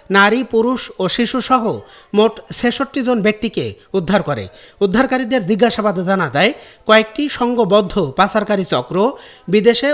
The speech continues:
উচ্চ বেতনের চাকুরি, সুবিধাজনক কর্মসংস্থান, উন্নত জীবনযাপনের স্বপ্ন, অল্প খরচে বিদেশ যাত্রা এবং বিনা অর্থে প্রেরণ করে পরে কর্মস্থলে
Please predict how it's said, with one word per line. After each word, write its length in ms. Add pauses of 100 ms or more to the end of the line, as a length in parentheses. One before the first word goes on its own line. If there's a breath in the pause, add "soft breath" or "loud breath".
উচ্চ 280
বেতনের 460
চাকুরি, 360 (400 loud breath)
সুবিধাজনক 640
কর্মসংস্থান, 800 (440 soft breath)
উন্নত 320 (120)
জীবনযাপনের 680
স্বপ্ন, 260 (540 loud breath)
অল্প 300
খরচে 500
বিদেশ 320 (100)
যাত্রা 320 (280 loud breath)
এবং 320
বিনা 280 (160)
অর্থে 360
প্রেরণ 440
করে 260 (380 loud breath)
পরে 280
কর্মস্থলে 720